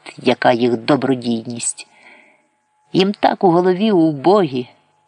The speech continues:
як мені торішній сніг". Цілком як у нас, правда? Правда, притакнула Марійка.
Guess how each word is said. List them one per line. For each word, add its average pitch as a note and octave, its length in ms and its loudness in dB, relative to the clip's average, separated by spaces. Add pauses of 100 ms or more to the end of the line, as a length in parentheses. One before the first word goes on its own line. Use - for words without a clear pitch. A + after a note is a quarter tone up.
(160)
як C#3 200 -2
мені E3+ 240 2
торішній E3+ 600 0
сніг". C3 600 -6 (1500)
Цілком A#3 380 0
як - 160 -6
у G3+ 60 -2
нас, F#3+ 300 -8
правда? E3+ 360 -2 (2000)
Правда, B2 500 -8 (440)
притакнула C3 560 -6
Марійка. C3 500 -10